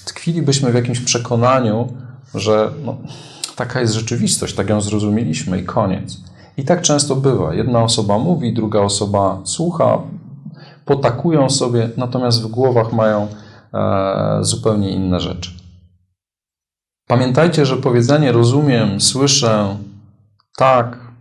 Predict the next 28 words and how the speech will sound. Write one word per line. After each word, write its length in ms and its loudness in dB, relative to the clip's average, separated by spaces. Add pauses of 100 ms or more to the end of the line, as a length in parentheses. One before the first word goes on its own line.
(140)
"domyślam 580 0
się", 340 -4 (440)
to 100 0
jeszcze 240 0
nie 100 4
jest 200 2
parafraza. 560 0 (560)
Że 520 0
parafraza 560 2
to 160 -6 (480)
jest 260 -10
wtedy, 460 0
kiedy 220 -2
dołożymy 640 2
do 100 2
tych 200 -4
słów 300 -2 (520)
jeszcze 300 -2
treść, 440 0
która, 440 -2 (320)
którą 360 -2
wyciągnęliśmy 760 -2
czy 140 -4
wyłapaliśmy 840 0
w 120 -10
wypowiedzi 600 -4
naszego 480 -4 (480)
rozmówcy. 560 -2